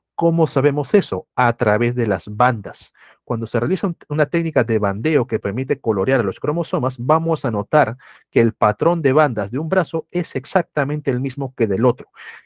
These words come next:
Quiere decir que si este brazo tiene color de ojos bien azules por aquí, el otro también tiene color de ojos azules. Bien, por aquí tienes cabello rizado,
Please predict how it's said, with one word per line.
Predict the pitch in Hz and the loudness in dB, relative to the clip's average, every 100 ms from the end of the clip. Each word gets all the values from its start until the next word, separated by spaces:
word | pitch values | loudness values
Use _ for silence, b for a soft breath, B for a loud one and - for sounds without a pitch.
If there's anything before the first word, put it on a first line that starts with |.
| _ | _
Quiere | - 170 175 | 4 6 6
decir | 165 156 185 - | 4 2 0 -2
que | - | -6
si | - | -2
este | 151 170 | -2 2
brazo | 165 160 117 | 2 2 -2
tiene | 151 139 107 _ | -4 -6 -6 _
color | - 131 151 160 | 0 4 4 4
de | 156 | 2
ojos | 165 156 127 - - | 0 0 -4 -8 -4
bien | 143 143 - | -2 -2 0
azules | 127 131 180 131 - | 0 0 0 -2 0
por | 202 | -2
aquí, | 208 220 226 B B _ | -2 -6 -12 B B _
el | 185 160 160 | 0 2 2
otro | 160 160 | 0 -2
también | 127 127 139 | -2 -4 -6
tiene | 156 147 | -6 -8
color | 151 127 117 135 143 | -6 -2 0 0 -2
de | 127 | -4
ojos | 123 127 - | -4 -10 -10
azules. | 92 - 131 87 - b b b | -10 -4 -6 -6 -14 b b b
Bien, | 135 127 | -6 -2
por | 117 113 | 0 0
aquí | 117 | -2
tienes | 135 147 127 | -4 -4 -4
cabello | - 113 139 151 | 0 0 2 2
rizado, | 151 160 226 160 - | 0 2 2 2 -2